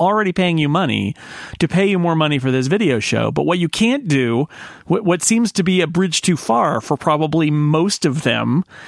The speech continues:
is for the, to sell them another piece of high margin hardware. Like, that is too far. That, that seems to be too far to go.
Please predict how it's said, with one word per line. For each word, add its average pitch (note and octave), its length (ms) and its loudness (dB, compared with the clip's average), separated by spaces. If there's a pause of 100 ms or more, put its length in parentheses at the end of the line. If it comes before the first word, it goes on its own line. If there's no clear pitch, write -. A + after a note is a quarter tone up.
(340)
is D3+ 600 0 (140)
for E3+ 200 0
the, E3 120 -2 (100)
to F3 120 2
sell E3 240 2
them D#3+ 160 0
another D3+ 280 0
piece D#3 200 0
of D3 60 0
high B2+ 160 0
margin A#2+ 320 0
hardware. B2+ 420 -4 (280)
Like, C3+ 220 0
that D#3+ 200 2
is D#3 260 0 (140)
too D3+ 160 2
far. G2+ 320 -8 (140)
That, C#3+ 240 0
that D#3 180 0
seems F3 220 0
to C#3+ 60 -8
be C3+ 120 0
too A#2+ 140 -2
far G#2 200 -2
to - 80 -6
go. - 160 -10